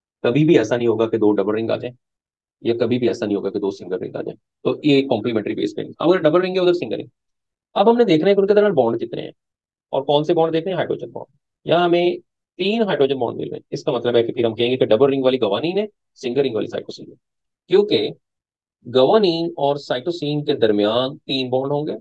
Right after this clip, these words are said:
और adenine और thiamine के दरमियान दो bond होंगे। मसलन अब यहाँ सबसे पहले तो double ring वाली देखनी है, देखिए double ring है, single ring आ गया, Bond दो है, तो double ring वाली adenine, single ring वाली thiamine, क्योंकि आप जानते हैं कि thiamine, cytosine, uracil ये single ring वाले होते हैं।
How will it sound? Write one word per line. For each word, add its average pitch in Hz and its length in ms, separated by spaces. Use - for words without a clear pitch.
और 160 380
adenine 180 600
और 139 160
thiamine 120 420
के 107 60
दरमियान 101 240
दो - 100
bond - 200
होंगे। - 440
मसलन 131 180
अब 120 100
यहाँ 127 220
सबसे 120 140
पहले 143 140
तो 151 60
double 135 180
ring 165 120
वाली 170 140
देखनी 165 240
है, 175 60
देखिए 123 180
double 113 180
ring 147 180
है, 147 60
single 117 260
ring 131 160
आ 127 120
गया, 139 200
Bond 165 300
दो 139 180
है, 156 120
तो - 220
double 127 200
ring 165 160
वाली 135 160
adenine, 160 360
single 113 160
ring 110 140
वाली 98 140
thiamine, - 360
क्योंकि - 180
आप 104 100
जानते 101 280
हैं 110 100
कि - 600
thiamine, 98 500
cytosine, 101 640
uracil 113 420
ये 147 80
single 98 240
ring 92 160
वाले 98 160
होते - 180
हैं। 101 120